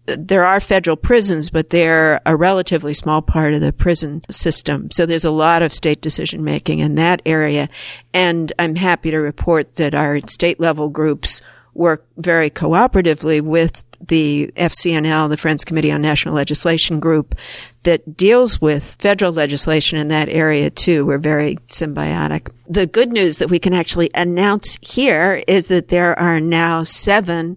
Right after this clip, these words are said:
Quaker state level lobby organizations, some of them older, and the newest one that was just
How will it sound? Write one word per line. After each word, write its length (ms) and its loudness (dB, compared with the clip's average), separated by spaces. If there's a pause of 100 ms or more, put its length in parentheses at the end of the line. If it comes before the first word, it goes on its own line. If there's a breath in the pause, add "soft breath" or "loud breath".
Quaker 540 2
state 400 0
level 640 -2
lobby 580 0
organizations, 1000 0 (380 loud breath)
some 340 0
of 100 0
them 240 -2
older, 380 2
and 140 0
the 60 0
newest 420 2
one 120 0
that 100 -2
was 140 0
just 260 -2